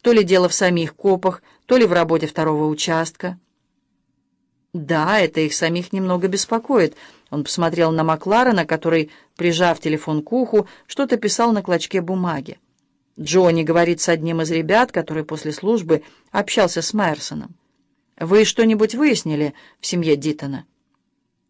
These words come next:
Магоцци покачал головой. «Узнали, что смогли, но ничего стоящего. Жена свалилась как подрубленная,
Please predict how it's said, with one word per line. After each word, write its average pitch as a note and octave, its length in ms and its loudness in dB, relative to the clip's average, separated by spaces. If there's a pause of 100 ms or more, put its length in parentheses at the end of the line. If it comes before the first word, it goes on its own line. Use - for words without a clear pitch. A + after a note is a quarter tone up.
(200)
Магоцци C#3 460 -6
покачал A#3 480 0
головой. F#3+ 560 0 (400)
«Узнали, A#3+ 560 2
что G3 220 -4
смогли, F3+ 440 -4
но F#3 180 -2
ничего G3+ 420 -2
стоящего. D3 680 -6 (560)
Жена F3 400 2
свалилась F3 420 0
как F3 180 -6
подрубленная, E3 720 0